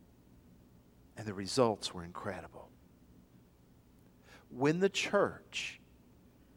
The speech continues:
doesn't hold back and begins to serve based upon the giftedness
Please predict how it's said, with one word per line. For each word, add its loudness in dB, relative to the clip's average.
doesn't 6
hold 4
back -6
and 6
begins 8
to 4
serve 8
based 12
upon 12
the 8
giftedness 12